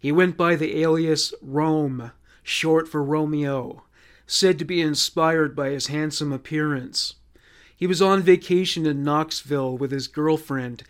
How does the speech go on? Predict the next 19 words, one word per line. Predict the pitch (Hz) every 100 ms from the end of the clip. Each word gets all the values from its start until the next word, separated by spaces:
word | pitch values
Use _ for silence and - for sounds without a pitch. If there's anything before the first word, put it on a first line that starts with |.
| - _
Vanessa | - 151 147 156 160 160
Coleman, | - 170 175 151 127 - _ - - -
and | 139
his | 156 143
friend | - - 180 185 190 170 156
George | 139 165 170 175 160 -
Thomas. | - 160 151 131 - - - _ _ _ - -
Latelvis | 156 156 180 185 190 190
was | 165 160
twenty-four | - 185 180 - 175 170 160
at |
the | 135
time. | - 160 160 135 - 131 - _ _ - _ -
He | 160
had | 160 165
his | 156
own | 180 180 170
criminal | - 160 147 135
history. | 127 139 - - 127 127